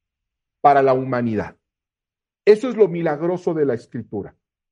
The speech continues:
Eso es lo que nos muestra que es un libro realmente inspirado por Dios, que escrito por diferentes personas, por diferentes culturas y en diferentes épocas,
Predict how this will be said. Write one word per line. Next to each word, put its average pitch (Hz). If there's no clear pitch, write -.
Eso 175
es 214
lo 214
que 190
nos 147
muestra 185
que -
es -
un 180
libro 175
realmente 170
inspirado 139
por 117
Dios, 95
que -
escrito 190
por 175
diferentes 160
personas, 180
por 151
diferentes 165
culturas 175
y 156
en 147
diferentes 170
épocas, 170